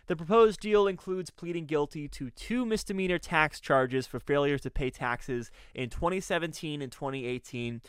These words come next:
with a combined liability of approximately one point two million dollars. Prosecutors are going to recommend probation for the tax charges, and then the gun charge is going to be handled as a diversion case where Hunter will be able to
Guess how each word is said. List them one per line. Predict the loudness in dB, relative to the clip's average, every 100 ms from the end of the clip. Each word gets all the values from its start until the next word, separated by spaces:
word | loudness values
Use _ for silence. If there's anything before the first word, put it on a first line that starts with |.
| -20 -8
with | -4
a | -2
combined | 6 8 8
liability | 6 6 8 6 6 4 2
of | 0 0
approximately | -2 -2 -2 -6 -10 -8
one | -4 -6
point | -6 -8 -8
two | -8 -4 -2
million | 0 0 2 8
dollars. | 12 12 10 4 -4 -18 -6 8
Prosecutors | 8 8 2 4 4 4
are | 2 2
going | 2 0
to | -2 -2
recommend | 0 0 -2 -2 -4
probation | -4 -2 0 0 0 -2 -4
for | -2 0 0
the | -2
tax | -4 0 0 0
charges, | 4 6 8 6 2 2 -6 -18 -8
and | -4
then | -4
the | -4
gun | 2 2 2
charge | 4 6 6 2
is | -4
going | -2 -4
to | -4
be | -6
handled | -4 -2 -2 -2
as | 0 0 0
a | -6
diversion | -6 0 2 2 -4
case | -6 -4 -2 -6 -6
where | -6 -4
Hunter | -6 -6 -6 -6 _ -16 -10
will | -4
be | 0
able | 0 0 -4
to | -6 -8 -4 -4